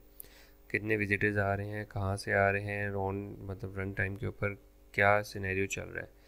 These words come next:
ये चीज़ हमें stats के ऊपर भी पता लग जाती है कि all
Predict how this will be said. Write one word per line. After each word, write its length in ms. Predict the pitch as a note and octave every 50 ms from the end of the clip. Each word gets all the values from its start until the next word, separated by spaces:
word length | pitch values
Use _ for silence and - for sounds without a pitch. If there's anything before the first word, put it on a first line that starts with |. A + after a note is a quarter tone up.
| - - - - - - - - - - -
ये 140 | A2+ A2+ A#2
चीज़ 220 | A#2+ A#2+ A#2+ A#2
हमें 160 | A#2+ A#2 A#2+ B2
stats 460 | A#2+ - - - G2+ G#2 A2 - -
के 120 | - -
ऊपर 260 | A2+ G#2+ - - A2
भी 200 | A2 A2+ A2+ A2+ A2+
पता 260 | - G2+ - - F#2
लग 180 | F2+ F2+ F2 E2+
जाती 320 | - F2 E2 - - F2
है 160 | F2+ F2+ F2+ - - - - - - - - - - - - - - - - - - - - - - - - -
कि 380 | A2 G#2+ G#2 G2+ G2+ G2+ G2+ G2+
all 300 | G2 G2 G2 G2+ G2+